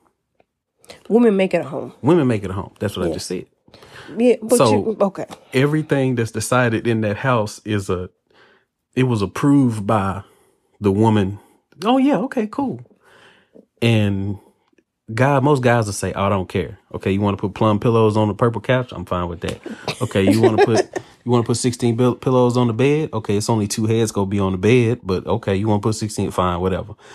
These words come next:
Speaker 2: Okay, you wanna put this new picture in the shower? All right, that's fine. We can put a picture in the shower. I don't care. Most guys do not, and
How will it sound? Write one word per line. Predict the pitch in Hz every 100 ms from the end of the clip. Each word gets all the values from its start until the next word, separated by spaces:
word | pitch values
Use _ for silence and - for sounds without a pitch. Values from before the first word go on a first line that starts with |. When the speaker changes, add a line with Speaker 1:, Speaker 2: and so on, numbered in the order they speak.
| - -
Speaker 2:
Okay, | - 110 104
you | 98
wanna | 107 104
put | 110
this | 110 110
new | 113
picture | 113 135 135 131 131 -
in | 110 127
the | 127
shower? | - 131 143 151 160 -
All | 95
right, | 90
that's | 92 95
fine. | 92 90
We |
can | 95
put | 104
a | 95
picture | 101 92 90
in |
the | 92
shower. | - 95 85
I |
don't | 90 87
care. | - 80 - - - -
Most | 98 110 120 110
guys | 107 98 95 87
do | 95
not, | 98 95
and | 95